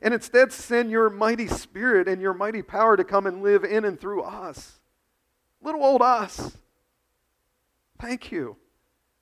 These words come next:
What, what, what responsibility, what, what power you've given us. And so help us not to take that for granted.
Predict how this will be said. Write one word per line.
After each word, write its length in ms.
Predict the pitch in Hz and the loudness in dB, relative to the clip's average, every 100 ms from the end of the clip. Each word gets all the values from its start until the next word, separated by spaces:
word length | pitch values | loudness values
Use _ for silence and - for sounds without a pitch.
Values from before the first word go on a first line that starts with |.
| _ - | _ -20
What, 140 | - _ _ _ _ _ _ _ | -20 _ _ _ _ _ _ _
what, 360 | - 165 202 - _ _ _ | -8 -6 -6 -8 _ _ _
what 140 | 185 - | -20 -20
responsibility, 880 | 196 - 175 180 151 196 214 - 113 | -20 -20 -20 -16 -10 -8 -8 -10 -14
what, 220 | 139 175 - _ - | -12 -12 -14 _ -16
what 180 | 190 | -16
power 560 | - 202 220 196 117 113 _ _ _ _ _ _ _ _ _ _ 370 | -16 -18 -16 -16 -18 -20 _ _ _ _ _ _ _ _ _ _ _
you've 160 | 185 170 | -18 -14
given 240 | 208 233 | -12 -14
us. 360 | 135 _ - - _ _ _ _ _ _ _ _ _ _ _ _ _ _ _ _ _ | -18 _ -20 -20 _ _ _ _ _ _ _ _ _ _ _ _ _ _ _ _ _
And 80 | 165 | -16
so 140 | 190 | -12
help 180 | 190 233 | -10 -6
us 160 | 214 170 | -6 -6
not 220 | 185 - | -8 -8
to 80 | 180 | -12
take 240 | 196 180 | -12 -8
that 160 | 170 151 | -8 -8
for 100 | 135 | -16
granted. 460 | - 160 160 104 | -14 -16 -16 -20